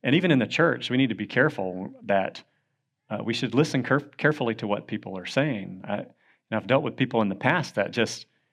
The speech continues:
will go on and on, and you're like, "Are they, what are they saying?" You know, and you get down to it, they're really causing division. We need to be careful about who we listen to. Avoid these, uh, things because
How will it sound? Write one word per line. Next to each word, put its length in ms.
will 80
go 160
on 180
and 80
on, 100
and 80
you're 100
like, 220
"Are 40
they, 260
what 140
are 60
they 140
saying?" 680
You 100
know, 200
and 80
you 80
get 140
down 260
to 160
it, 120
they're 120
really 260
causing 460
division. 600
We 80
need 140
to 40
be 100
careful 440
about 420
who 140
we 100
listen 340
to. 340
Avoid 400
these, 340
uh, 280
things 260
because 480